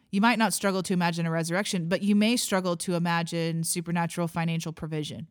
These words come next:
right? I, there might be something else. For all of us, we have to take a leap of faith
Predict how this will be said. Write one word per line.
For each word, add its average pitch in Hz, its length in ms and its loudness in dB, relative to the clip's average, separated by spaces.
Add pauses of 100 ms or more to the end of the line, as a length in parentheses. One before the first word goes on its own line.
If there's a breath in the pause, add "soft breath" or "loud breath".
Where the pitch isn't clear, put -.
right? 160 260 -4 (400 loud breath)
I, - 160 -8
there 208 80 4
might 247 160 4
be 233 80 -2
something 240 560 2
else. 175 300 0 (240 loud breath)
For 240 360 4
all 254 380 8
of 185 300 2
us, 147 500 -4
we 202 160 0
have 196 280 0
to 202 160 -2
take 190 300 -2
a 170 120 0
leap 185 380 -2
of 165 120 -4
faith 156 540 -4